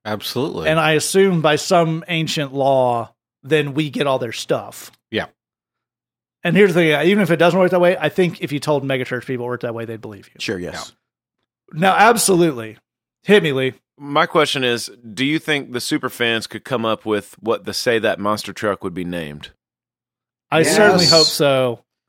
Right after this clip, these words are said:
Speaker 2: Find us all on our social medias. That's just our names, at Glenn Fitzgerald, at Jed Brewer,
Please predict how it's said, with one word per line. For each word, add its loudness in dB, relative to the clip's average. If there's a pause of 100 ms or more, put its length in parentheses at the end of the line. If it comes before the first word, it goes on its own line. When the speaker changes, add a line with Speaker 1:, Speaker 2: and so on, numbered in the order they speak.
(440)
Speaker 2:
Find 6
us 2
all 6
on 2
our 2
social 0
medias. -2
That's -4
just -4
our 0
names, -4
at 0
Glenn 0
Fitzgerald, -2
at -4
Jed -4
Brewer, -6